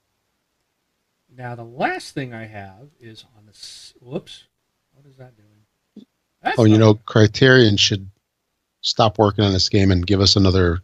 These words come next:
Speaker 2: Burnout game.
Speaker 1: <laughs> I don't think that's gonna happen.
Speaker 2: Mm, yeah.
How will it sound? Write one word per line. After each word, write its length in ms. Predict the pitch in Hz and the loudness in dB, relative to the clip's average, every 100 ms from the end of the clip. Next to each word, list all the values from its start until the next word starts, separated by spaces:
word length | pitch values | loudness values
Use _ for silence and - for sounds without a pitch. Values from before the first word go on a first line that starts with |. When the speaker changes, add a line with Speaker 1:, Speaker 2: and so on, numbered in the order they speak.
| _ | _
Speaker 2:
Burnout 400 | 90 90 82 82 | 0 0 0 -4
game. 300 | - 80 80 _ _ | -10 -14 -14 _ _
Speaker 1:
<laughs> 160 | _ 135 | _ -10
I 160 | 110 - - 151 - 175 - _ _ _ - 156 | -10 -12 -8 -8 -8 -20 -20 _ _ _ -2 0
don't 100 | 156 | 0
think 120 | 135 | -2
that's 140 | 120 - | -6 -14
gonna 160 | 107 | -20
happen. 360 | 104 101 101 95 _ _ _ _ _ _ - | -18 -20 -20 -20 _ _ _ _ _ _ -10
Speaker 2:
Mm, 580 | 120 117 110 95 92 92 _ _ _ _ _ _ _ _ _ _ _ _ _ _ - | -8 -4 -2 -2 -4 -6 _ _ _ _ _ _ _ _ _ _ _ _ _ _ 0
yeah. 340 | - - | 2 -2